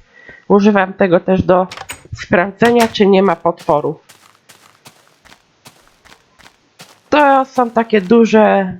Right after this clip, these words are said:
pochodnie, które się palą. Zbudowane z półbloków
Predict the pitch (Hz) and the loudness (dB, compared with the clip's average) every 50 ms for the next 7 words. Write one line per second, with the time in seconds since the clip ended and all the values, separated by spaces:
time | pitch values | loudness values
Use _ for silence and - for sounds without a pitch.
0 | _ _ _ _ _ - 196 196 - 202 180 160 160 160 160 147 135 - - - | _ _ _ _ _ -4 -4 -4 -2 -2 -4 -4 -4 -4 -4 -4 -4 -6 -8 -8
1 | - 156 160 165 - 170 170 - 160 151 143 143 147 143 143 143 143 139 _ _ | -2 0 0 0 0 -2 -2 0 -2 -2 -2 -2 -4 -6 -6 -6 -8 -8 _ _
2 | - _ _ _ _ _ _ _ _ _ - - - _ _ _ - - _ _ | -20 _ _ _ _ _ _ _ _ _ -18 -18 -18 _ _ _ -20 -20 _ _
3 | _ _ _ _ _ _ _ _ _ _ _ _ _ _ _ _ _ _ 190 196 | _ _ _ _ _ _ _ _ _ _ _ _ _ _ _ _ _ _ -4 -2
4 | 202 202 220 - 208 202 190 202 196 190 180 - - - - 160 151 165 185 214 | 0 0 2 2 0 0 0 -2 -2 -2 -4 -8 -6 -4 -2 -2 0 2 0 0
5 | 226 226 - 196 190 - - | 0 0 -4 -8 -8 -8 -10